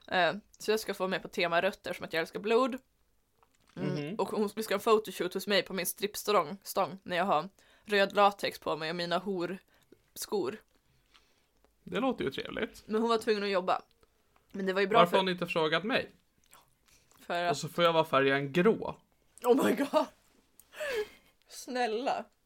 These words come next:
Speaker 1: Jag ska säga det
Speaker 2: Ja.
Speaker 1: här. Jag ska säga det här
Speaker 2: Ja,
Speaker 1: för hennes
Speaker 2: gör
Speaker 1: förslag.
Speaker 2: det.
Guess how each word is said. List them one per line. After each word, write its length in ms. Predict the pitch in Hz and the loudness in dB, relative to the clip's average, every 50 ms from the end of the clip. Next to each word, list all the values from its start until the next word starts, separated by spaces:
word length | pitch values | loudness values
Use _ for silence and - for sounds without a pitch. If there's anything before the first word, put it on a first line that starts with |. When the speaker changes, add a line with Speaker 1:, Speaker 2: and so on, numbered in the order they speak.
| _ 247 _ - - - - | _ -20 _ -20 -20 -6 -4
Speaker 1:
Jag 120 | 214 226 | -4 -2
ska 120 | - 214 | -2 -4
säga 260 | 202 - 208 202 202 180 | -2 0 2 4 6 8
det 60 | 175 | 8
Speaker 2:
Ja. 360 | 226 370 427 - 143 143 170 - | 10 10 10 10 10 8 8 6
Speaker 1:
här. 120 | - - - - - - - _ _ | 6 2 -2 -6 -10 -14 -20 _ _
Jag 140 | - 202 214 | -10 -10 -6
ska 100 | - 214 | -4 -4
säga 280 | 208 - 208 202 190 190 | -2 0 0 2 6 8
det 60 | 185 | 10
här 60 | 180 220 | 12 12
Speaker 2:
Ja, 100 | 277 359 | 12 12
Speaker 1:
för 40 | 370 | 10
hennes 200 | 294 180 196 - | 8 2 0 0
Speaker 2:
gör 220 | 180 320 392 370 | 2 2 4 4
Speaker 1:
förslag. 100 | - - - | 2 2 2
Speaker 2:
det. 160 | - - | 0 0